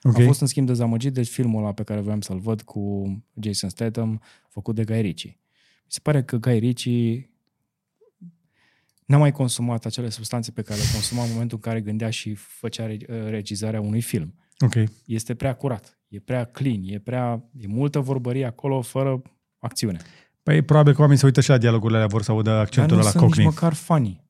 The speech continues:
Speaker 1: Era să uităm un pic
Speaker 2: Da.
Speaker 1: mai devreme, când v-am spus, uh, după ce v-am zis de motocicliști și am gândit la gaming,
Speaker 2: Ah, da.
Speaker 1: era să, trebuia să vă mai anunțăm încă o chestie. Nu știu dacă știți, vă aduceți aminte de E trei?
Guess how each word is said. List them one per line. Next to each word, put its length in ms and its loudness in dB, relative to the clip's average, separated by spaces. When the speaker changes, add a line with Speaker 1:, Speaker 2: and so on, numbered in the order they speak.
Speaker 1:
Era 220 8
să 180 6
uităm 420 8
un 120 6
pic 100 8
Speaker 2:
Da. 60 8
Speaker 1:
mai 120 8
devreme, 320 8
când 200 6
v-am 140 6
spus, 380 2
uh, 400 4
după 400 2
ce 80 6
v-am 100 10
zis 80 8
de 80 8
motocicliști 580 6
și 60 6
am 60 8
gândit 180 8
la 160 4
gaming, 460 2
Speaker 2:
Ah, 100 6
da. 240 2
Speaker 1:
era 220 8
să, 100 0
trebuia 280 2
să 120 2
vă 80 6
mai 160 6
anunțăm 300 6
încă 160 4
o 20 6
chestie. 380 2
Nu 80 0
știu 100 2
dacă 140 2
știți, 260 2
vă 80 4
aduceți 220 2
aminte 240 4
de 140 6
E 80 4
trei? 460 2